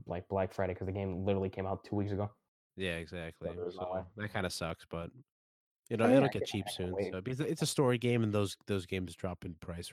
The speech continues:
Speaker 2: really, fairly quickly.
Speaker 1: They, they drop in price and they, they sell like hotcakes. It's really, like, cool to see those happen.
Speaker 2: Yeah, yeah. So, yeah.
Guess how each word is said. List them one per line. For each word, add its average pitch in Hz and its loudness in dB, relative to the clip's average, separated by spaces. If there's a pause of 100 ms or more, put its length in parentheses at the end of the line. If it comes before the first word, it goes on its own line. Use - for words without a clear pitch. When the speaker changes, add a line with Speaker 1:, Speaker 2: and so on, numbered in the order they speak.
Speaker 2:
really, 82 -12
fairly 87 -2
quickly. 98 -6
Speaker 1:
They, 98 -8
they 104 -2
drop 101 2
in 113 4
price 104 4
and 101 0
they, 92 -2
they 101 -2
sell 135 2
like 107 2
hotcakes. - -4
It's 90 -8
really, 104 2 (200)
like, 90 -10
cool 92 -4
to 92 -4
see 98 -6
those 92 -4
happen. 92 -2 (420)
Speaker 2:
Yeah, 87 -4 (120)
yeah. 78 -10 (1000)
So, - -12
yeah. 120 -6